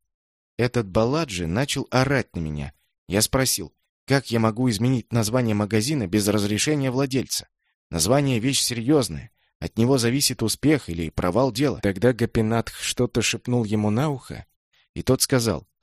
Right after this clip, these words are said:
Ладно, мы понимаем ваши трудности и можем предоставить вам налоговую льготу. Для этого вам потребуется заплатить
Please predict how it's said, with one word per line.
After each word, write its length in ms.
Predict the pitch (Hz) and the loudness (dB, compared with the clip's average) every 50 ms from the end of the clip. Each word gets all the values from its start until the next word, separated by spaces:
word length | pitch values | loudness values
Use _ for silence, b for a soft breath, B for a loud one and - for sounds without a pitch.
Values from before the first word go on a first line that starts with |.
| _ - | _ -4
Ладно, 420 | - 95 110 120 113 92 71 71 | 2 4 4 4 4 2 -2 -2
мы 120 | 82 95 92 | -4 -2 0
понимаем 440 | - 113 113 123 131 143 127 104 | 0 0 0 2 2 2 2 0
ваши 260 | 85 85 90 - - 98 | 0 0 -2 -2 -2 -4
трудности 640 | - - 147 151 127 110 95 85 - - 82 b b b b b b | -2 -2 -2 0 0 -2 -2 -4 -4 -6 -8 b b b b b b
и 80 | - 90 | -4 0
можем 340 | 98 123 147 139 135 135 120 | 2 2 2 2 0 -2 -2
предоставить 640 | 113 123 123 113 113 110 - 139 139 135 120 - | -2 0 0 2 2 2 2 2 2 2 2 0
вам 160 | 127 123 120 | 0 0 0
налоговую 560 | 117 120 117 123 135 131 127 131 123 127 127 | 0 2 2 2 0 0 0 2 2 2 2
льготу. 420 | 127 127 127 135 113 - - - - _ _ _ _ | 2 2 2 0 0 0 -2 -10 -20 _ _ _ _
Для 260 | - - - 101 113 | -6 0 2 4 4
этого 280 | 143 143 143 123 104 101 | 4 4 4 2 4 4
вам 180 | 101 110 113 113 | 2 2 2 2
потребуется 580 | 113 110 - 120 131 117 123 123 113 - 123 | 2 2 2 0 0 2 2 0 2 0 0
заплатить 540 | 113 104 113 - 113 113 110 - - 135 - | 0 0 0 0 0 0 0 0 -4 -8 -8